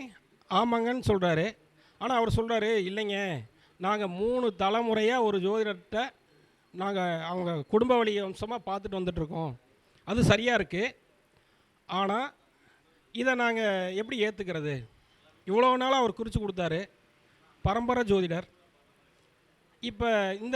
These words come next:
விஷயத்தை ஏத்துக்க முடியுமா?" அப்படின்னா நான் சொல்லிட்டேன், "உங்க வாழ்க்கையில மாற்றங்கள் வேணும்னா நீங்க மாறி தான் ஆகணும். இந்த மாற்றங்கள் வேணாம் அப்படின்னா, அதாவது உங்களுக்கு தெரிஞ்ச இடத்துல பாருங்க, அவங்க சொல்றதை கேளுங்க. உங்க வாழ்க்கையில ஏதாவது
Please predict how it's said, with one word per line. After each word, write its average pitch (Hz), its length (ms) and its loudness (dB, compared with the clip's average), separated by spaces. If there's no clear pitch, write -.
விஷயத்தை 247 360 0
ஏத்துக்க 226 300 -8
முடியுமா?" 202 300 -4
அப்படின்னா 185 280 -8
நான் 190 220 -2
சொல்லிட்டேன், 185 320 -8
"உங்க 220 360 0
வாழ்க்கையில 208 540 0
மாற்றங்கள் 202 480 -4
வேணும்னா 180 220 -6
நீங்க 240 280 -2
மாறி 202 220 -4
தான் 180 160 -8
ஆகணும். 139 260 -18
இந்த 220 120 -4
மாற்றங்கள் 240 560 -2
வேணாம் 220 260 0
அப்படின்னா, 175 300 -6
அதாவது 220 360 -2
உங்களுக்கு 254 400 -4
தெரிஞ்ச 247 220 -4
இடத்துல 220 220 -6
பாருங்க, 214 280 -4
அவங்க 202 340 -6
சொல்றதை 240 300 -4
கேளுங்க. 208 280 -4
உங்க 208 160 -2
வாழ்க்கையில 220 480 0
ஏதாவது 233 240 -2